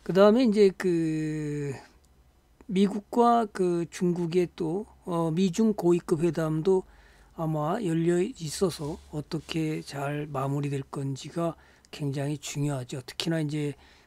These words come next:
홍콩이라든지 위구르족 인권 문제라든지 대만 그런 이런 다양한 문제들이 어떤 식으로 아마 나올지, 물론 이것 때문에 뭐 시장이 뭐 폭락해서 좋은 종목이 그냥 끝나지는 않는다고 저는 보는 거죠.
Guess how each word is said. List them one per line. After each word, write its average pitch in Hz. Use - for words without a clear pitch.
홍콩이라든지 156
위구르족 147
인권 156
문제라든지 139
대만 139
그런 151
이런 160
다양한 165
문제들이 151
어떤 147
식으로 135
아마 143
나올지, 131
물론 175
이것 143
때문에 285
뭐 254
시장이 220
뭐 208
폭락해서 208
좋은 170
종목이 156
그냥 143
끝나지는 180
않는다고 160
저는 202
보는 143
거죠. 131